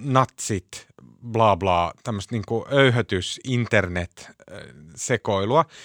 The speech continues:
Vai onko siellä mitään semmoista, mikä olisi niinku, että se olisi silleen niinku tylsää ja kuulostaisi politiikalta, että ulkopoliittisesti meidän täytyy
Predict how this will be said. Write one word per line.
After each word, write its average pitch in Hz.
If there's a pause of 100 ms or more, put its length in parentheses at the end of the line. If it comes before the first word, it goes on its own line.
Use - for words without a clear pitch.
(140)
Vai 131
onko 165
siellä 190
mitään 240
semmoista, 143
mikä 131
olisi 120
niinku, 117 (760)
että -
se 165
olisi 156
silleen 190
niinku 127
tylsää 139
ja 101
kuulostaisi 107
politiikalta, 92
että 90 (260)
ulkopoliittisesti 117
meidän 104
täytyy 101